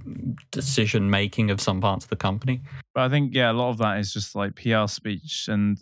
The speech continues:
Speaker 2: the truth is we're never gonna know. Hence speculation, you know, unless Nintendo specifically say, "Here's why," in a really unprecedentedly
Speaker 1: Hmm.
Speaker 2: transparent,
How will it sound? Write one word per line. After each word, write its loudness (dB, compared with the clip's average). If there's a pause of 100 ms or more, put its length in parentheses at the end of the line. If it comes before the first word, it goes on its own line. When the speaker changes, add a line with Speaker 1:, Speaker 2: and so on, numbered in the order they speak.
(260)
Speaker 2:
the -2
truth 2
is 2
we're 2
never 2
gonna 0
know. 2 (460)
Hence -2
speculation, -2
you -2
know, 2
unless 2
Nintendo 2
specifically -2
say, 0
"Here's 4
why," 2 (400)
in 4
a 6
really 4 (100)
unprecedentedly 0 (100)
Speaker 1:
Hmm. 2 (100)
Speaker 2:
transparent, 0